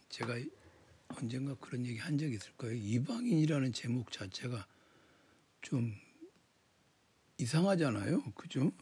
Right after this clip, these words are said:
<laughs> 그 이방인이라는 제목은 이, 그, 저기 이제 별로 적절치 않아요. 카미의 작품에서 이방인이라기보다는 낯선 인간이죠.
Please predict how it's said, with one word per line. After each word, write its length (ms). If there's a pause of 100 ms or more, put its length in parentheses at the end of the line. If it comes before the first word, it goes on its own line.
<laughs> 1900
그 260
이방인이라는 800
제목은 640 (880)
이, 160
그, 260 (760)
저기 380
이제 280 (2250)
별로 220
적절치 540
않아요. 460 (280)
카미의 540
작품에서 560 (720)
이방인이라기보다는 960
낯선 480
인간이죠. 640